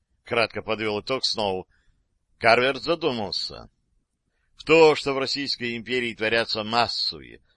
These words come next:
бессудные расправы над неугодными, он не верил ни на грамм, потому что прекрасно знал, кто и как раскручивал этот миф,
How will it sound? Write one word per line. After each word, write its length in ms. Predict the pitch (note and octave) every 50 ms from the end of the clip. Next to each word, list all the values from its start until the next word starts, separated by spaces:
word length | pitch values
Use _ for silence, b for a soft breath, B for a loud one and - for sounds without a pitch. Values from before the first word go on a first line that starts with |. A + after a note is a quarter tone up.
| _ -
бессудные 680 | F2+ A2+ A2+ - - - - C3 C3 A2 G2 G#2 G#2 G#2
расправы 640 | G#2 F#2+ - - - G#2+ A2 A2 A2 G#2+ G#2 G2+
над 240 | G2+ G2+ G2 E2+ D#2
неугодными, 800 | F#2 G2+ G2+ G2+ G2 F#2 A2+ C3+ C#3 A2+ F#2 D#2+ C#2+ A#1+ A1 _ _ _ _ _ _ _ _ _ _ _ -
он 240 | - C#3+ D#3 E3 D#3+
не 100 | D#3 D#3
верил 380 | D#3+ D#3+ D#3+ D#3 D3+ D3 C#3+ C#3
ни 160 | C#3 C3+ C3+
на 160 | B2+ B2+ B2+
грамм, 460 | A#2+ A2+ A2 F2 C2+ A1+ A1 G#1 - _ _ _ _ _ _ _ _ _ -
потому 280 | A#2 C3 E3 F3 F#3
что 160 | E3 - D3+
прекрасно 760 | - C3 - D#3 C3 C3 D#3+ D#3+ D#3+ C#3 - - A#2 B2 A#2+ G#2+
знал, 640 | F2 D2+ - C#2+ G2 G#2+ G#2+ G#2+ G#2 F#2+ E2 D2+ -
кто 200 | _ - F#3+ F#3+
и 140 | F3 D3 A2+
как 340 | _ - C3+ C3+ B2+ -
раскручивал 760 | - G#2 G#2 - - - - A#2 B2+ B2 - - G#2 G2+ G2+
этот 300 | G#2 F#2+ - F2+ D#2 _ -
миф, 500 | E2+ G2+ A#2 B2 C3 C3 B2+ A2+ - _